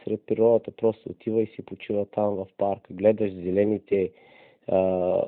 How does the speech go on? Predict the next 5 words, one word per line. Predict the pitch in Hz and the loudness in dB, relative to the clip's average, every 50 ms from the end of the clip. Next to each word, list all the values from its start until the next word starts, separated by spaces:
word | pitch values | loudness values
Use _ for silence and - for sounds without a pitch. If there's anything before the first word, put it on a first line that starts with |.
| - - - _ - | -6 -10 -16 _ -12
цветове | 98 - - _ - 90 92 104 110 117 120 113 | -12 -12 -12 _ -10 0 4 6 6 8 6 6
на, | 117 107 101 98 95 95 95 95 92 92 95 - - - - - - - - - - - _ _ _ _ - | 4 2 2 2 2 2 2 0 0 -2 -2 -6 -8 -8 -12 -14 -18 -20 -20 -20 -20 -20 _ _ _ _ -4
на | 107 95 90 - | -2 -2 -2 -2
тревата, | - 90 87 82 90 101 110 113 - - 127 120 120 117 120 120 - _ _ _ _ _ _ | -4 -8 -6 -2 0 2 2 0 0 0 0 0 2 2 0 -2 -6 _ _ _ _ _ _
слушаш | 113 107 - - 98 - - | -10 -10 -8 -10 -12 -12 -14